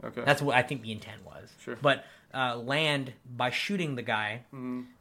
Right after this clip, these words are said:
Speaker 2: uh, freaking, he only got, like, a couple feet away from the M raps. He wasn't able to wedge himself directly underneath it.
Speaker 1: And, and
Speaker 2: So
Speaker 1: I think he detonated it then?
Speaker 2: I think it was a, I don't know if it was a command switch or a freaking dead man switch.
Speaker 1: Okay.
Speaker 2: But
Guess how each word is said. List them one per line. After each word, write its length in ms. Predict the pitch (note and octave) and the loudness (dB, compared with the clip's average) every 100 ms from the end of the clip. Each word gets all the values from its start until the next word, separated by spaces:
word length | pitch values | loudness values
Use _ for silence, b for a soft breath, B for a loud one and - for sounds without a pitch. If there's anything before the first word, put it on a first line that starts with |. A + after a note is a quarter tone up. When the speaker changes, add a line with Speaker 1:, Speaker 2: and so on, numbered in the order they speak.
| - | -4
Speaker 2:
uh, 220 | B2 A#2+ | 0 0
freaking, 380 | A#2+ C#3+ - A#2+ | 0 -4 -4 -6
he 240 | A2 C3+ C3+ | -2 -2 0
only 220 | C#3+ C#3+ | 0 0
got, 340 | A#2+ C3+ C3+ | 4 6 6
like, 140 | B2+ A#2 | -2 -6
a 40 | |
couple 280 | - C#3 B2 | -6 -6 -6
feet 220 | - C3 | -4 -2
away 160 | A#2+ A#2+ | -2 -4
from 140 | B2 | -4
the 100 | G#2+ | -6
M 160 | G#2 A#2 | -4 -2
raps. 180 | F#2+ - | -4 -4
He 80 | B2 | -4
wasn't 260 | A#2+ A#2 | -2 -2
able 180 | A#2 A#2 | 0 0
to 100 | A#2 | -2
wedge 180 | A2 A2 | 0 0
himself 260 | A2 A2 G#2+ | 0 -2 -2
directly 300 | G#2 - F#2 | -4 -4 -6
underneath 340 | F#2 F#2+ - | -6 -8 -8
it. 140 | D#2 - - - - - | -10 -10 -20 -8 -8 -4
Speaker 1:
And, 180 | B2+ B2+ | -6 0
and 100 | C#3 | 2
Speaker 2:
So 140 | C#3 | 4
Speaker 1:
I 20 | A#2+ | 4
think 120 | C#3+ | 2
he 120 | B2+ | -2
detonated 540 | A2 G#2+ B2+ C#3+ D#3 | 0 0 2 -2 -2
it 160 | E3+ E3 | -6 -6
then? 300 | F3 F#3 F#3 D3+ | -6 -4 0 4
Speaker 2:
I 120 | D#3 | 4
think 260 | D#3+ F#3 | 6 4
it 60 | F3 | 6
was 160 | E3 C#3 | 2 2
a, 80 | D3+ - D3 | -2 4 8
I 60 | |
don't 100 | F3 | 8
know 60 | F#3 | 8
if 100 | F3+ | 4
it 40 | |
was 100 | D#3 | 0
a 40 | C#3 | -2
command 360 | C3+ C#3+ E3+ | 2 2 2
switch 380 | - F#3 F#3 - | 2 0 0 -6
or 200 | C3+ C#3 | 0 2
a 320 | B2 A2 A2 - - | 2 2 -2 -6 -8
freaking 240 | C#3 A#2+ | -6 2
dead 180 | B2+ C3 | 2 2
man 160 | D3 D3+ | 0 0
switch. 360 | E3 E3+ - - | -2 -4 -6 -6
Speaker 1:
Okay. 260 | B2+ A#2+ A2+ - | -4 -4 -10 0
Speaker 2:
But 260 | B2 A#2 | 2 2